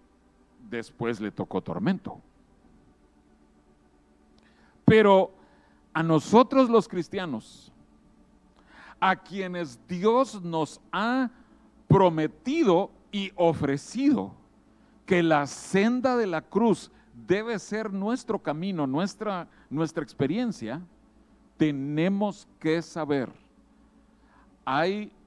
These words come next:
un fin, hay un término al sufrimiento. Hay bendiciones.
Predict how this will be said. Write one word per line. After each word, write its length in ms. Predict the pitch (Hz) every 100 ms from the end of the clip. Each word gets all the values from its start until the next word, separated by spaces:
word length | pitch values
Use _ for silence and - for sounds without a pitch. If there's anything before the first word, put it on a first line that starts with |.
| _
un 380 | 151 160 170 170 _ _ _ -
fin, 500 | 214 226 156 98 82
hay 240 | - 156 170
un 340 | 185 202 196 - _ _ _ _ _ _ _ _
término 800 | - 226 240 226 202 165 143 95 - _ _ _ _ _ _ _ _ _ _ _
al 160 | 139 131
sufrimiento. 720 | - 117 117 117 131 123 - - _ _ _ _ _ _ _ _ _ _ _ _ _ _ _ _ _ _
Hay 160 | 98 110
bendiciones. 840 | 123 123 110 151 139 - -